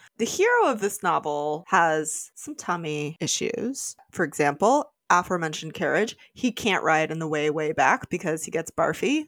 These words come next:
like when you ride backward on the bus. And, you know, we get each other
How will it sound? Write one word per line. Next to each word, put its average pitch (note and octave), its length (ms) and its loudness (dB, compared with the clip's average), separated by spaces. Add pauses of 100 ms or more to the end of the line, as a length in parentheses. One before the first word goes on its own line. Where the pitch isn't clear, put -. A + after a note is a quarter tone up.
like E3+ 160 2
when E3+ 140 0
you E3 80 -2
ride D#3 380 4 (200)
backward E3 320 2
on E3 140 -4
the D#3 40 -8
bus. E3 400 2
And, F3+ 840 -4
you G#3+ 160 -6
know, F#3 560 0
we F3+ 400 -8
get F#3+ 240 2
each A#3 240 -4
other B3+ 240 4